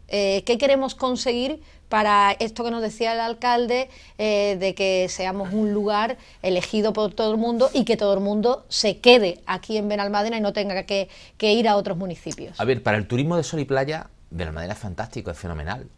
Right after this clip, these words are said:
Speaker 2: eh, y nos permite llenar nuestra planta hotelera en los meses de verano, ¿no? Eh, es más, hablamos siempre de, eh, ruptura de la estacionalidad y de lo que significa la estacionalidad
Speaker 1: Ujú.
Speaker 2: en sí mismo, ¿no? Eh,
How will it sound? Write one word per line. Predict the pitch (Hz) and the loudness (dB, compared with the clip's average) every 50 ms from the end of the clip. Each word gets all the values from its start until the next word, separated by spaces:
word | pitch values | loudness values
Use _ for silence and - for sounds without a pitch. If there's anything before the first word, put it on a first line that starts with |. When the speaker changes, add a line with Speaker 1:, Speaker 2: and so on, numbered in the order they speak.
| _ _ - | _ _ -20
Speaker 2:
eh, | - 69 71 73 - - | -18 -16 -16 -16 -14 -12
y | 78 | -10
nos | 80 80 - | -10 -10 -10
permite | - - 80 78 85 87 80 - 101 | -10 -10 -10 -8 -8 -8 -8 -6 -6
llenar | 98 98 87 85 87 | -6 -4 -4 -4 -4
nuestra | 87 98 98 - 101 80 | -4 -6 -8 -8 -8 -8
planta | - 85 87 85 92 | -8 -8 -8 -8 -8
hotelera | 85 92 90 87 92 110 | -8 -6 -6 -6 -6 -6
en | 117 | -6
los | 107 87 | -6 -6
meses | 80 87 95 - - 80 | -6 -8 -8 -8 -10 -10
de | 69 73 | -10 -8
verano, | 71 69 85 117 127 98 76 | -6 -4 -4 -4 -4 -6 -8
¿no? | 82 101 - 196 - | -8 -10 -12 -14 -16
Eh, | - 73 76 73 71 - - - | -14 -12 -12 -12 -12 -14 -14 -14
es | - 85 | -12 -10
más, | 85 82 101 123 127 - - - | -8 -6 -4 -6 -6 -6 -12 -12
hablamos | - 82 82 85 92 95 | -10 -8 -6 -6 -6 -8
siempre | - - 98 95 107 107 104 | -8 -8 -8 -6 -4 -4 -4
de, | 98 98 92 87 82 73 - - - - - - - - - | -2 -2 -4 -4 -6 -8 -12 -16 -20 -20 -20 -20 -20 -18 -12
eh, | 80 87 | -10 -8
ruptura | 87 98 95 - - - 120 117 113 101 | -6 -6 -8 -8 -4 -2 0 0 0 0
de | 101 | 0
la | 98 90 | -2 -4
estacionalidad | - - 90 - 101 92 92 90 92 98 117 123 135 | -4 -8 -8 -6 -4 -4 -2 -2 0 2 2 2 2
y | 139 135 | 0 0
de | 113 | -2
lo | 92 87 | -2 -4
que | 87 | -4
significa | - 104 90 87 87 104 92 110 | -6 -8 -8 -6 -6 -6 -4 -2
la | 98 92 | -2 -4
estacionalidad | - - - 82 92 - 220 - - - | -4 -6 -10 -8 -6 -4 -2 -2 -2 -2
Speaker 1:
Ujú. | 87 | -4
Speaker 2:
en | 85 | -6
sí | - - 90 | -8 -10 -10
mismo, | 80 80 73 71 71 71 | -10 -10 -10 -10 -10 -10
¿no? | 76 98 73 - - - - - - - - - - | -10 -10 -12 -14 -16 -18 -20 -20 -20 -20 -18 -16 -12
Eh, | - 82 | -12 -10